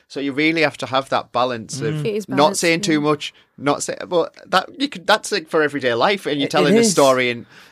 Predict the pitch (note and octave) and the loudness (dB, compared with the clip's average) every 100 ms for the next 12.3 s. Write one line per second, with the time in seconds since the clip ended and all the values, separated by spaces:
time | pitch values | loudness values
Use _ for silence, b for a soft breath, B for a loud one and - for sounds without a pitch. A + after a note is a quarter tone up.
0 | - B2+ C#3+ D#3+ D#3+ D3+ C#3+ C#3+ C3+ A#2+ | -10 -4 -2 -2 -2 -4 0 2 2 2
1 | F3 F#3+ A2 A2 - _ _ - C#3 C#3+ | 2 2 -2 -8 -18 _ _ -4 -2 0
2 | C#3+ D#3+ D#3+ - B2+ D3 F#3+ D#3+ - B2 | 0 0 -2 -6 -2 0 2 0 -4 -8
3 | A2+ A#2 - B2+ D#3+ G3 E3 - C#3 A#2 | -10 -10 -8 0 0 0 -2 2 2 0
4 | F2+ F#2 B2+ - C#3+ - C3 E3 B2+ - | -2 -12 -14 -12 -14 -12 -4 -4 -2 -2
5 | D3 G#2+ G#2+ - C3 A#2 F#2+ F#2 G#2+ G#2 | -2 -2 -2 0 0 0 -4 -6 -6 -2
6 | G2+ C3+ - D3+ B2+ G2 - C3 B2 B2 | -2 -2 -2 0 0 -2 -2 -2 -2 -4
7 | C3 B2+ C3 A#2 G2+ G2+ G#2+ - A#2 A2+ | -4 -4 -2 -2 -4 -6 -6 -4 -4 -2
8 | C3 A2+ B B B - - C3 C3+ - | -4 -4 B B B -10 -2 0 0 -4
9 | F#2+ A2+ A2+ G#2 A2 - G2+ G2+ C#3 - | -2 0 2 0 0 0 -2 -2 -4 -8
10 | D3 A2 G#2+ A#2+ C#3 A#3+ C3+ C3 A3+ C#4 | -10 -10 -8 -2 2 4 4 2 0 -2
11 | G3 F#3 F#3 E3+ - F3+ - D#3+ A3 F#3+ | 4 4 4 0 0 0 0 0 2 0
12 | A3 - | -2 -6